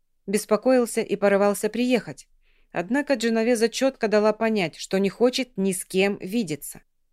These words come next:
Она не явилась даже на награждение почётными медалями за смелость, организованное отделом нравов по инициативе мэра города, как мера психологической разрядки, и состоявшееся через неделю после инцидента.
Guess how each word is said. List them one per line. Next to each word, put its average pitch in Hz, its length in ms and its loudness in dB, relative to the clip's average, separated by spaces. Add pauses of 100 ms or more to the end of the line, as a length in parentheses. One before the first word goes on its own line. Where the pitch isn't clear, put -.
(180)
Она 226 220 2
не 254 200 4
явилась 247 320 2
даже 220 300 2
на 226 60 0
награждение 220 680 0
почётными 214 540 0
медалями 226 520 0
за 240 120 -2
смелость, 240 560 -2 (100)
организованное 202 840 0
отделом 190 480 0
нравов 190 420 -2 (160)
по 196 140 2
инициативе 202 640 0
мэра 208 280 4
города, 208 500 -2 (320)
как - 180 -12
мера 175 200 -2
психологической 170 760 -4
разрядки, 175 600 -4 (400)
и 185 60 -8
состоявшееся 214 720 -2
через 202 280 -2
неделю 208 400 2
после 196 420 -4
инцидента. 202 720 -4